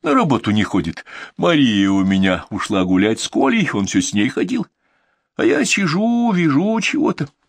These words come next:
Приходит ко мне учительницы две: «Поступай к нам в техничке». Посадили по раннюю техничку.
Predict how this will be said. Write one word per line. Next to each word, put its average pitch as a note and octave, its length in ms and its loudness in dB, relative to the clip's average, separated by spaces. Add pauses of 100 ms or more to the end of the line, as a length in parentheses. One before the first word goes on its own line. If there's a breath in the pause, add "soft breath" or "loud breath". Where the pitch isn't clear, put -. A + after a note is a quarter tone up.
(240)
Приходит D3+ 580 2
ко D#3 120 0
мне D3+ 180 0
учительницы C#3 680 -2
две: A#2+ 260 -2 (540 loud breath)
«Поступай F#3+ 640 0
к - 80 -6
нам G#2+ 340 2
в - 100 -12
техничке». - 580 -4 (1120)
Посадили A#3 480 0
по D3+ 180 2
раннюю A2+ 320 0
техничку. - 600 -6